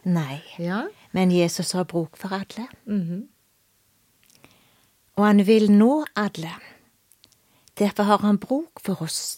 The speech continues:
Speaker 1: de ulike, for å nå den enkelte. Og vi synger jo i sangen på søndagsskolen, «Alle, alle vil vi ha med til himmelens lyse land.» Og derfor har han bruk for oss på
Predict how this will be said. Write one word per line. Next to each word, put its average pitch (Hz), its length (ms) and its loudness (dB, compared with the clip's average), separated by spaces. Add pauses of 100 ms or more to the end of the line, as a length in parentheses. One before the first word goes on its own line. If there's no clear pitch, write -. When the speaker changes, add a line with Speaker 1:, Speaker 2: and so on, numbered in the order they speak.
Speaker 1:
de 185 120 -4 (140)
ulike, 170 540 -2
for 190 200 0
å 190 60 4
nå 175 300 0 (480)
den 190 180 -2
enkelte. - 580 -10 (560)
Og 202 120 4
vi 220 80 6
synger 190 360 2
jo 185 140 2
i 180 120 2
sangen 165 460 -2
på 180 120 -8
søndagsskolen, 175 720 -6 (500)
«Alle, 208 520 2
alle 185 420 2
vil 170 240 0
vi 170 140 -2
ha 175 100 -4
med 170 260 -4 (840)
til 170 180 -4
himmelens 180 680 0
lyse 190 440 -8
land.» 202 360 -8 (540)
Og 190 180 -4
derfor 202 320 -2
har 196 160 -4
han 208 160 2
bruk 233 320 -4
for 170 240 -6
oss 165 160 -8
på - 140 -4